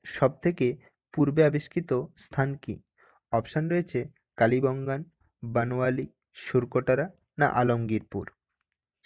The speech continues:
সঠিক উত্তর হবে আলমগীরপুর। এটি বর্তমানে ইউপিতে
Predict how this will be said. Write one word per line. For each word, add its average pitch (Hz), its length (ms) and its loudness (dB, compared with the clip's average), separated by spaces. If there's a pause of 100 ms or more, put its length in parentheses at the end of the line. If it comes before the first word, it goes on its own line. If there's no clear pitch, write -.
(260)
সঠিক - 360 -2
উত্তর 170 260 2
হবে 151 320 2 (840)
আলমগীরপুর। 120 840 2 (1120)
এটি 135 240 0
বর্তমানে 151 720 2 (380)
ইউপিতে 143 580 0